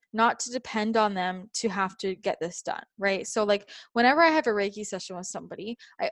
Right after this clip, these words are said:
always leave them with things to do on their own. You know, I don't just say,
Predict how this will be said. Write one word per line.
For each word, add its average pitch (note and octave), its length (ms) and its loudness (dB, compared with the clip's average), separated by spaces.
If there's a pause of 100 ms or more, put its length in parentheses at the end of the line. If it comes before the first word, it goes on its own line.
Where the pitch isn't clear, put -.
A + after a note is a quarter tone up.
always D4 420 2 (200)
leave A#3 280 -2
them A3 180 0
with G3 160 -4
things F#3+ 340 -8
to - 80 -12
do F#3 180 -4
on F3 120 -2
their D3 140 -4
own. - 180 -12 (300)
You G3+ 100 -2
know, G3+ 120 4
I G3+ 140 8
don't A#3 180 4
just A#3 200 -2
say, G#3+ 260 4